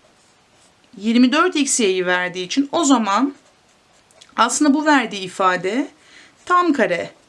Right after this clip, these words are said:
toplamlar karesi özdeşliği. Dolayısıyla karemiz alanı buysa birer kenarı dört x artı üç y, dört x artı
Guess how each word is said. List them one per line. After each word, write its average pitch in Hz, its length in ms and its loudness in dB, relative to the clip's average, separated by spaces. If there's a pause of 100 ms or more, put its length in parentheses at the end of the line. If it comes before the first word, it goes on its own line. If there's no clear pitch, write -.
(160)
toplamlar 247 720 2
karesi 175 380 -6
özdeşliği. 185 760 -6 (420)
Dolayısıyla 311 680 2
karemiz 277 840 2 (440)
alanı 254 400 4
buysa 254 640 0 (380)
birer 311 380 0
kenarı 185 420 -4
dört 285 340 -2
x - 220 -8
artı 82 300 -8
üç 262 300 -2
y, 285 320 2 (460)
dört 262 340 0
x - 220 -10
artı 220 480 -4